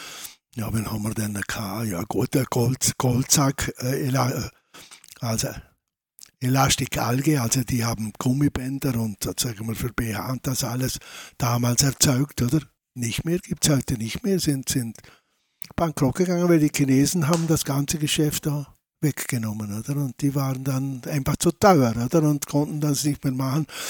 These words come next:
Da hat man schon Sponsoren gehabt, die immer wieder Geld gegeben hat an so Baufirmen im Land, oder? Man hat dann schon das Geld locker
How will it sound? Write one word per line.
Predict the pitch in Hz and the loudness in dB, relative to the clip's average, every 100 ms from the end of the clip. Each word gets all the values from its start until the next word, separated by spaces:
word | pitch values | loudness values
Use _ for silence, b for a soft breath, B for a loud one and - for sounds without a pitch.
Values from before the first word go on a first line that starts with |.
| B | B
Da | 143 135 | 2 4
hat | 139 - | 4 4
man | 127 | 0
schon | - 139 | 4 4
Sponsoren | - 139 135 135 135 127 123 | 4 4 4 4 4 4 2
gehabt, | 120 113 113 - | 0 2 0 -2
die | 123 117 B B B B | -4 -4 B B B B
immer | 139 139 139 127 | 2 4 4 6
wieder | 131 123 123 | 6 6 4
Geld | 123 120 123 | 4 4 4
gegeben | 131 120 123 123 120 113 | 2 4 4 4 2 2
hat | 120 - | 0 -2
an | 113 | -2
so | - 113 - | -2 -2 0
Baufirmen | 120 113 120 135 127 123 123 117 B B B B | 2 2 4 4 4 4 2 0 B B B B
im | 131 127 | 0 2
Land, | 127 107 123 135 | 2 4 4 4
oder? | 120 123 123 | 4 4 4
Man | 117 113 | 2 2
hat | 123 - | 0 0
dann | 117 | 0
schon | - 120 | 2 0
das | 127 - | -2 -2
Geld | 139 127 - 127 | 2 2 0 -2
locker | 117 - 131 107 | 0 0 -2 -4